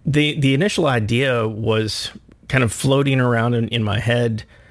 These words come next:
uh, when the ineta organization announced that they were disbanding and no longer going to be helping speakers with their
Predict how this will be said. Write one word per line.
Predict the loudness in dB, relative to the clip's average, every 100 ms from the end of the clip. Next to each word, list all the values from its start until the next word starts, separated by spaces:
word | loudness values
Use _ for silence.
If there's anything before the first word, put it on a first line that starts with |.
| -20 -20 -14
uh, | -8 -4 -2
when | 0 2 2 0 -4
the | -2 0 2 0
ineta | 0 0 2 2 0 0
organization | 0 0 0 0 -2 -2 -2 -2 -6 -16 -10 -2
announced | 0 0 -2
that | -2 0
they | 0
were | 2
disbanding | 2 2 0 2 0 0
and | 0
no | 0
longer | 0 -2 -2
going | -2 -2 -2
to | -4
be | -2 0
helping | 0 0 0 0 0
speakers | -2 -6 -4 -2 -2 -2 -2 -4 -4
with | -4 -4 -4
their | -2 -2